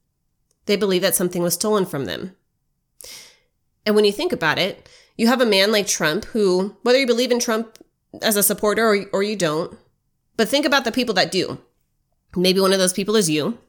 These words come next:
Of course, you're going to be upset when you believe that all of the ideologies that you hold,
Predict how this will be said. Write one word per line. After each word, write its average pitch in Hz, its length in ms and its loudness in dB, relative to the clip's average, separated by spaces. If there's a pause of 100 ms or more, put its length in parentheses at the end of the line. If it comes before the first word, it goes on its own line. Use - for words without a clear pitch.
(1900)
Of 240 180 -2
course, 330 340 0
you're 302 120 2
going 247 320 4
to 233 100 -4
be 226 160 -2
upset 190 460 2
when 190 100 0
you 240 140 2
believe 208 580 0
that 190 220 -2
all 240 180 4
of 262 120 0
the 233 220 -2
ideologies 196 760 0
that 175 140 -2
you 202 120 -2
hold, 170 560 -2